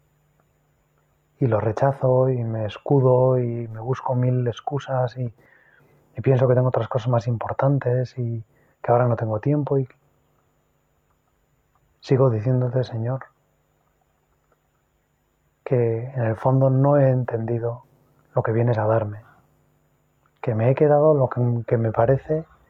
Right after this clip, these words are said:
que vienes a quitarme. Qué tremendo, ¿no? Que alguien vaya a hacerte un regalo y tú no quieras abrirle la puerta, no quieras cogerle el teléfono porque piensas que,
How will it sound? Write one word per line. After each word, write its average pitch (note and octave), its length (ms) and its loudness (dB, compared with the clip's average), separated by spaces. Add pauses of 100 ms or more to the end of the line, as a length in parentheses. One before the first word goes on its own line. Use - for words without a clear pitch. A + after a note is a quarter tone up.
(280)
que C3 100 -2
vienes B2+ 260 0
a A#2+ 60 -4
quitarme. A2 520 -2 (2500)
Qué B2 100 0
tremendo, A#2 420 2
¿no? C3+ 160 -6
Que - 80 -16
alguien B2 200 -2
vaya A#2+ 120 4
a B2 40 4
hacerte B2+ 260 -2
un B2 100 0
regalo B2 460 2 (1700)
y A#2+ 60 -10
tú B2+ 120 0
no B2 100 4
quieras A#2+ 540 2
abrirle B2 340 2
la A2 140 2
puerta, C3 260 0
no B2 80 0
quieras C3 240 2
cogerle B2+ 320 0
el A#2 80 0
teléfono B2+ 400 0
porque A#2 220 -4
piensas B2 420 -2
que, A2+ 260 -8